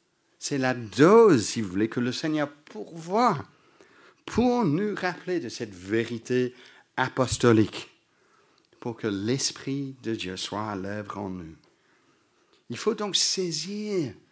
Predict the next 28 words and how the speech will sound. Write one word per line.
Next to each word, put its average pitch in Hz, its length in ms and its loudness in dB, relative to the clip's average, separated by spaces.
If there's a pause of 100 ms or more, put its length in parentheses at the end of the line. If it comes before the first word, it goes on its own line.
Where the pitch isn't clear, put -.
(520)
ces 110 260 -8
occasions. 87 460 -14 (720)
Il 147 60 -16
faut - 240 -12
avoir 170 380 -4
ça 151 160 -8
comme 127 300 0
une 117 140 0 (200)
fondation 160 960 2 (280)
solide 160 880 4 (480)
que - 100 -12
nous 123 240 -4
avons 143 320 -2
besoin. 143 880 -4 (680)
Parce 120 180 -8
que 120 80 -6
laissé 127 520 0
à 160 120 -2
moi-même, 120 440 0
je 98 160 -4 (300)
ne 110 160 2
resterai 135 720 -2 (200)
pas 135 180 -2
neutre 131 800 4 (560)
par 107 140 -6
rapport 113 360 -8
à 104 120 -6
l'enseignement 98 920 -6